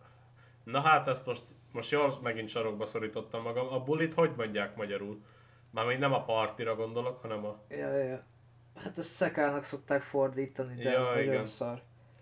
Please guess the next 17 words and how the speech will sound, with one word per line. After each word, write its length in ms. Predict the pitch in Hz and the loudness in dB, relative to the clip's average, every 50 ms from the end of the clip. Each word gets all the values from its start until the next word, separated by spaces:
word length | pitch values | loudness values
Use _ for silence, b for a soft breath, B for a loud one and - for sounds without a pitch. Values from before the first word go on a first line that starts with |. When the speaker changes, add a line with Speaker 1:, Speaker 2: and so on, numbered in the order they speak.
| b b b b b b b b b | b b b b b b b b b
Speaker 1:
Hát 240 | 143 156 156 156 - | 2 2 2 2 2
az 160 | 151 143 143 | 0 2 4
ilyen, 380 | 151 147 143 139 139 143 139 139 | 4 6 6 6 4 2 -2 -2
akik 480 | 147 135 131 - 139 135 135 - - - - - B B B B B - - - - - 139 139 - - - - - - - - - - - - - - - - - | -4 -4 -2 0 -2 -2 -2 -4 -14 -20 -20 -20 B B B B B -20 -20 -20 -20 -20 -20 -20 -20 -20 -20 -20 -20 -20 -20 -20 -20 -20 -20 -20 -20 -20 -18 -8 0
Speaker 2:
Hát 160 | 170 151 147 | 2 4 4
azok 200 | 143 - 175 - | 4 4 4 4
az 60 | 143 | 4
Speaker 1:
csesztetik 280 | 127 - 151 147 143 123 | 4 4 4 2 4 4
az 100 | - 127 | 4 4
Speaker 2:
emberek, 120 | 123 117 | 4 4
akik 140 | 120 113 107 | 2 0 0
Speaker 1:
embereket. 260 | 110 104 104 131 127 | 2 2 4 2 2
Speaker 2:
cseszt-, 160 | 120 - - - | 2 -2 -4 -2
igen, 420 | 131 127 113 113 110 107 110 101 - - - - - 117 | -2 -2 0 -2 -4 -4 -6 -12 -16 -20 -20 -18 -18 -16
igen. 260 | 107 110 107 117 - - b b b b b b b - - 131 123 123 123 123 123 123 123 123 123 123 127 123 | -14 -14 -16 -16 -18 -20 b b b b b b b -4 2 4 6 6 8 8 8 8 8 8 6 6 4 2
Speaker 1:
És 400 | 123 123 - - - - - - - - b b b b b b | 0 -2 -6 -8 -8 -8 -10 -12 -16 -20 b b b b b b
ugye 580 | - 147 151 151 160 156 156 156 160 165 160 | -2 0 6 8 10 10 10 10 8 6 4